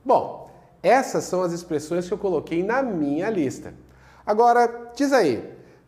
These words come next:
tem alguma expressão em português que você usa e gostaria de saber se ela possui um equivalente em inglês?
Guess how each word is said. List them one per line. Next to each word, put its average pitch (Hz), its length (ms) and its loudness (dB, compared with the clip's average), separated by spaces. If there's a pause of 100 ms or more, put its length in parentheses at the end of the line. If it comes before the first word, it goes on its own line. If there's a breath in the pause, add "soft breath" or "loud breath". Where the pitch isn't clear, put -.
tem 311 160 2
alguma 240 300 2
expressão 185 640 -2
em 247 160 0
português 165 640 -2
que - 120 -8
você 127 400 -2
usa 147 460 0 (120)
e 143 80 -6
gostaria 151 460 -4
de - 80 -12
saber 139 400 -6
se 160 120 -8
ela 147 140 0
possui 151 540 -8
um 190 80 -2
equivalente 139 680 -6
em 117 100 -8
inglês? 151 540 -6